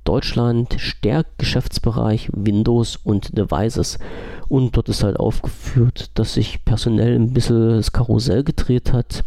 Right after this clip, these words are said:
und dass halt ein paar neue Leute zu Microsoft kommen, welche Bereiche die übernehmen, beziehungsweise wer welchen Bereich übernommen hat,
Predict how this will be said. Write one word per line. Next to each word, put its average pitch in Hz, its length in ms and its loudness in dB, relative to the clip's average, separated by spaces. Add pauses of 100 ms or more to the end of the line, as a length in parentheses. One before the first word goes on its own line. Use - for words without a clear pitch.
(120)
und 117 220 2
dass 110 160 2
halt - 560 -2 (160)
ein 117 100 -4
paar 107 520 2
neue 123 480 2
Leute 117 480 2
zu - 160 -2
Microsoft 120 720 0
kommen, 120 220 2
welche 120 240 0
Bereiche 120 400 2
die 120 100 2
übernehmen, 117 480 2
beziehungsweise 120 680 0
wer 117 180 2
welchen 123 340 0
Bereich 117 480 -2
übernommen 120 640 2
hat, - 320 -2